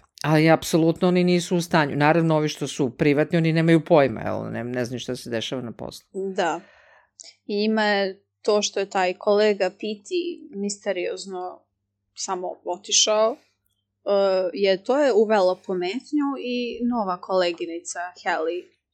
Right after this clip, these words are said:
Speaker 1: Jeste nova koleginica, da.
Speaker 2: Da. Tako da, ona mi je isto baš dobar lik. Nešto ne bih previše da spojlujem, ali poslednja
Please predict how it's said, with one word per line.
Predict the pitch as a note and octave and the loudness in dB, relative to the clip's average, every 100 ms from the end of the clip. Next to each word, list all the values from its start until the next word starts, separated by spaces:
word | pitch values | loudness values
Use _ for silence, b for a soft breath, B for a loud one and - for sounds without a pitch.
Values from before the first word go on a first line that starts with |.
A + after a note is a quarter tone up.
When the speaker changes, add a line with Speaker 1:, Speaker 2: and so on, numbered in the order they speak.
| _ _ - - | _ _ -20 -2
Speaker 1:
Jeste | C4+ E3 C#3+ - D3 | 4 6 6 4 -2
nova | C3+ B2 | 0 0
koleginica, | A#2 B2+ A2+ A#2+ - - | 0 -2 -2 -6 -6 -4
da. | |
Speaker 2:
Da. | A2+ F3+ F3 F3 _ _ _ _ _ _ _ _ _ | -2 0 -2 -6 _ _ _ _ _ _ _ _ _
Tako | _ _ G#3+ | _ _ -8
da, | G3 G3 G3 G3 _ - - - | -2 -2 -2 -6 _ -4 -4 0
ona | A#3 A3 | 0 2
mi | F#3+ | 0
je | F#3 | -2
isto | G3+ - F#3+ | -4 -6 -8
baš | F#3 F#3+ F#3 | -4 -4 -4
dobar | F3+ F3 D#3+ | -6 -6 -8
lik. | E3+ E3 F3 _ | -6 -6 -8 _
Nešto | G3 G#3 - G#3+ | -8 -6 -6 -4
ne | A3+ | -2
bih | A3 G#3+ G3+ - - - | -2 -4 -4 -16 -20 0
previše | A3+ G3+ G3 G3 | 2 2 0 -2
da | F#3 F3+ F#3 | -6 -8 -8
spojlujem, | - - A3+ A3+ G#3+ G3 F#3+ G3 F#3+ | -8 -2 0 2 2 0 -2 -6 -8
ali | F#3 F3+ F3+ F3+ F3+ F3+ - | -4 -2 -2 -2 -4 -6 -2
poslednja | G#3 A3 G#3 F#3 F3 | -4 -2 -4 -4 -6